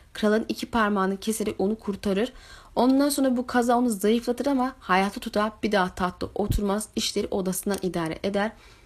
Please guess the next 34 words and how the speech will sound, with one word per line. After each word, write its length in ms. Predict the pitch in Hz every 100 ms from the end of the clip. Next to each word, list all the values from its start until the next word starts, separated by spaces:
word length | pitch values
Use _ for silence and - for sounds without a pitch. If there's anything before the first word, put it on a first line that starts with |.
| - -
Üstad 440 | 262 - 277 277
Melos 400 | 262 285 285 -
ölünce 260 | 262 262 262
de 120 | 269
Prenses 480 | 254 247 247 247 240
makama 460 | 214 214 226 233
kendi 400 | - 226 214 233 226
üstadını 460 | - 220 208 214
getirmek 460 | 202 214 214 208 202
ister 200 | - 214
ama 220 | 269 233 - - -
Alicent 480 | - 220 247 262 254 - - - -
adamın 380 | 220 247 254
yok 200 | 247 254
yere 120 | 247 233
parmaklarını 600 | 226 220 220 220 226 233
kestiğini 500 | - 226 - 226 220
söyleyerek 420 | 240 214 233 240
Melos'u 500 | 208 226 220 - 214
kralı 440 | - 208 208 247 240
ve 60 |
parmaklarını 680 | 226 214 202 202 - 214 220
kurtarabileceğini 680 | - 202 214 208 208 - -
iddia 360 | 208 - 208 -
ederek 420 | 214 214 208 247 - - -
prensesin 500 | 220 220 214 208 220
üstadını 440 | 196 - 196 190 208
istemez 560 | - - 185 202 226 208
ve 60 |
yerine 400 | 202 202 185 202 - - - -
yüksek 460 | 190 - 233 233
kulede 220 | - 196
hizmet 360 | 190 202 202 196
eden 260 | 185 202